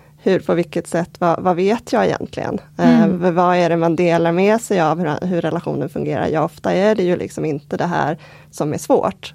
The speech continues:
Speaker 2: Mm.
Speaker 1: utan snarare så här att man ser den här prestationen, så här
Speaker 2: Mm.
Speaker 1: det man gör tillsammans och
Speaker 2: Mm.
Speaker 1: så. Och det behöver inte alltid betyda, det man gör ihop, det behöver inte alltid betyda att man har den här närheten och värmen och liksom mer den emotionella biten.
Speaker 2: Mm.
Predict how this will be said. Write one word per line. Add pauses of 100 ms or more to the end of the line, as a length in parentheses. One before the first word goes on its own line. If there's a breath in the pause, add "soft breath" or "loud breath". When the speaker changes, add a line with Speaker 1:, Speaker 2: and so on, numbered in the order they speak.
(120)
Speaker 2:
Mm.
Speaker 1:
utan
snarare
så
här
att
man
ser
den
här
prestationen,
så
här
Speaker 2:
Mm.
Speaker 1:
det
man
gör
tillsammans
och
Speaker 2:
Mm.
Speaker 1:
så. (260 loud breath)
Och
det
behöver
inte
alltid
betyda, (260 loud breath)
det
man
gör
ihop,
det
behöver
inte
alltid
betyda
att
man
har
den
här
närheten
och
värmen
och
liksom
mer
den
emotionella
biten. (120)
Speaker 2:
Mm.